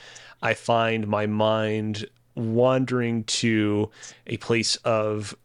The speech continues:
criticism, specifically criticism over the game's overall pacing. Uh,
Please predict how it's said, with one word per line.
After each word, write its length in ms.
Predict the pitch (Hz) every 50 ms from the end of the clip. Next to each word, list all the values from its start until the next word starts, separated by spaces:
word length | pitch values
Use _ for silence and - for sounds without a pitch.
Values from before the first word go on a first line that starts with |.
| _ -
criticism, 720 | - - 151 139 135 131 117 131 139 123 127 147 143 139 - -
specifically 640 | - - - - 135 123 - 139 120 123 - - 123 107
criticism 600 | - - 123 117 104 - 127 113 101 107 110 - -
over 300 | - 110 110 107 104 107
the 80 | 104 107
game's 360 | - 110 104 107 107 104 - -
overall 440 | 120 113 107 104 104 104 104 - -
pacing. 560 | - - - 131 143 - - 160 151 160 160 - - - - - - - -
Uh, 360 | 110 117 113 113 110 110 117